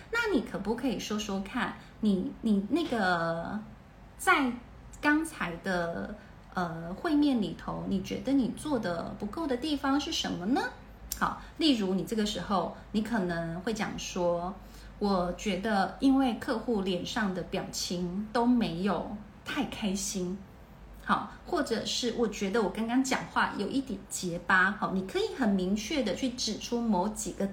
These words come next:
点，然后去思考这几个点我可以怎么调整跟改善。那我就会说，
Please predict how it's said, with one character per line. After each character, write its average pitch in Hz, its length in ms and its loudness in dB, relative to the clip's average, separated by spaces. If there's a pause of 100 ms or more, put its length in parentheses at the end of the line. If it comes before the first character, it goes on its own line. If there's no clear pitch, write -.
(120)
点， 214 220 -2 (720)
然 220 200 6
后 320 160 4
去 311 160 -2
思 370 320 -2
考 - 340 -2 (180)
这 480 200 6
几 - 220 -4
个 180 140 -2
点 - 400 -2
我 190 180 -2
可 - 160 0
以 269 140 4
怎 220 160 -2
么 170 140 -2
调 180 300 0
整 196 340 -4
跟 240 280 4
改 202 220 -2
善。 - 280 -4 (800)
那 370 180 4
我 - 60 0
就 196 120 -4
会 202 80 0
说， 202 280 -2